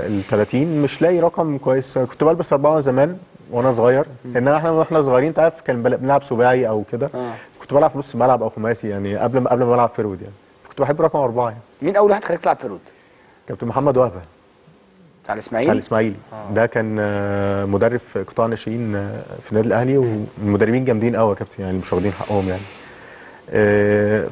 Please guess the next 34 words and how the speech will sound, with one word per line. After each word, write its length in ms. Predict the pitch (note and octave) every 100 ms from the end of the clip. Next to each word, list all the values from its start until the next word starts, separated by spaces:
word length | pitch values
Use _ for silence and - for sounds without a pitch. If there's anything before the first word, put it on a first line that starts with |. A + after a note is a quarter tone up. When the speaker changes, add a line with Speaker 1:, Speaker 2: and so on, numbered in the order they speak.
| - A#2+
Speaker 1:
بنلعب 280 | A#2+ C3
مرة 220 | A#2+ B2+ C3
تقسيمة 400 | A2+ - B2+ B2+
من 200 | A2 G2+
التقسيمة 300 | A2 E2+ A#2+
اللي 100 | A#2+
هي 40 |
سبعة 220 | C#3 B2+
ضد 80 | A2
سبعة 280 | - C3 B2
دي، 260 | C3+ D#3+
و-، 580 | D3 B2 A2+ A2 G2+ G2 - - G#2+
ولعبت 260 | A#2+ -
راس 160 | C3+ -
حربة، 320 | A#2+ F#2+ G2 G2+ -
فقمت 220 | A2 A2
جايب 160 | B2 C#3+
خمس 240 | D3+ C3+
جوال 260 | A2+ A#2 G2+
في 100 | -
ال-، 160 | G2 G#2 A#2
في 40 |
Speaker 2:
مم. 100 | A#2+ A#2
Speaker 1:
التقسيمة 360 | A2 - G#2+
دي. 60 | G#2 - - - - - - -
قال 100 | B2+
لي: 100 | D3
"بس، 400 | C#3+ C#3 - -
آه، 300 | G#2+ G2+ G#2
أنت 180 | A#2 A#2+
من 100 | A2+
النهاردة 380 | A2+ A2 A#2+ B2
راس 160 | B2
حربة". 200 | - G#2+